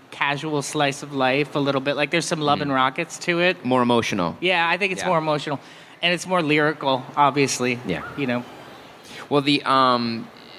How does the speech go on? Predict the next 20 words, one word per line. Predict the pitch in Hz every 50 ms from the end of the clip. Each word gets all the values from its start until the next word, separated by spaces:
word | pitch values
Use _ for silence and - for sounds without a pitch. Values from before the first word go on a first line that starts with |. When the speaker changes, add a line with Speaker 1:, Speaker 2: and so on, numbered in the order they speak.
| - -
Speaker 2:
so | 131 - 170
in | 156 151
picking | 151 190 190 - 180 160
your | 147 131
collaborators | - - 127 113 110 127 156 147 135 120 113 104 101 98 95 95 - - - - -
for | - 117
these | 101 98 87 -
projects, | - 98 90 90 87 90 87 82 87 - - - - - - - - - - - -
uh, | 101 98 101
'cause, | 90 120 110 101 98 - - - - - -
'cause | - 147 135 117 139
you're, | 180 - 294 185 - 110 - - 80
you | 127 175 -
can | - 156 120 98
draw. | 98 117 117 95 71 55 50 - - - - - - - - - - - - - - -
Speaker 1:
I, | 156 156 - - -
I | 170 180
can | 170 - - 208 196 190 185
draw, | 175 180 170 151 135
yes. | 127 131 135 127 117 113 - -